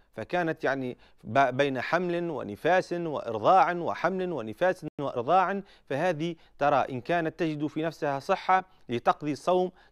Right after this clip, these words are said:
تقضي بالصوم، وإن كانت وجدت صحة وسعة لتقضي وتطعم على قول بعض أهل العلم فلها أن تجمع بين الحسنيين، وإن كان الأصل أنه لا يجتمعان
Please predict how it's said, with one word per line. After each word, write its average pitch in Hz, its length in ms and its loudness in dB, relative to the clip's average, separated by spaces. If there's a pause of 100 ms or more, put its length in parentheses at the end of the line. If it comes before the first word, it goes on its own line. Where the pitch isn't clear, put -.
تقضي 165 280 0
بالصوم، 135 460 0 (200)
وإن 120 180 -2
كانت 175 360 0
وجدت 151 400 2
صحة 123 680 -4 (260)
وسعة 123 640 2 (220)
لتقضي 131 540 0
وتطعم 143 640 0 (240)
على 139 200 2
قول 160 360 2
بعض 147 240 4
أهل 143 260 0
العلم 180 380 0 (180)
فلها 143 540 4
أن 143 100 -6
تجمع 156 360 2
بين 196 220 2
الحسنيين، 165 640 -2
وإن 135 160 -4
كان 175 200 2
الأصل 180 320 -2
أنه 180 240 0
لا 208 120 4
يجتمعان 180 420 0